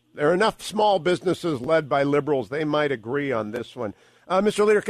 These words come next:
I, it wouldn't be a, a conversation if we didn't talk about judges. I know you folks are overwhelmed. You've done an amazing job. But our friend Senator Graham, we, we gotta get him holding some hearings for Rick Richmond and, and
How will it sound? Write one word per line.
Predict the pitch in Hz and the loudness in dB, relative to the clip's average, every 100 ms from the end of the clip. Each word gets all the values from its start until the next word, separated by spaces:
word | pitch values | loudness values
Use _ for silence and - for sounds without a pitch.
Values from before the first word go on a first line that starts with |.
| 214 | -2
I, | 156 - | -2 -2
it | 175 180 | 0 2
wouldn't | 214 196 | 2 4
be | 180 | 4
a, | 160 143 - | 4 2 -2
a | 131 | -6
conversation | - 170 160 175 185 135 | 0 0 0 0 -2 0
if | 143 | -2
we | 151 | 0
didn't | 160 147 | 0 2
talk | 143 135 | 0 2
about | 127 120 | 2 0
judges. | 98 131 123 113 101 - | 0 0 0 0 -4 -2
I | 151 | 0
know | 160 175 | 4 4
you | 175 160 | 4 2
folks | - 156 - 139 | 2 0 0 0
are | 131 | 0
overwhelmed. | 123 127 123 135 135 123 | 0 -2 0 2 2 0
You've | 117 113 | -4 -2
done | 139 | 0
an | 123 | 2
amazing | 120 123 131 113 117 104 | 2 0 -2 -2 -6 -6
job. | 117 120 117 113 _ _ _ _ | -2 0 0 -4 _ _ _ _
But | - 147 | -2 2
our | 151 | 2
friend | 135 190 208 190 170 | 2 2 2 2 0
Senator | 196 175 156 | 0 2 0
Graham, | 123 185 190 151 | 2 4 4 2
we, | 151 - | -2 -2
we | 143 | 0
gotta | 190 190 | 2 2
get | 160 190 | 4 2
him | 160 | 4
holding | 160 165 151 | 2 2 -2
some | - 135 | 0 0
hearings | 156 190 175 131 | 2 4 2 0
for | - 139 | 0 0
Rick | 143 175 | 0 -2
Richmond | 127 170 - 170 156 147 | 0 -2 -2 0 2 4
and, | 131 131 | 0 -2
and | 131 135 127 113 | -4 -6 -6 -8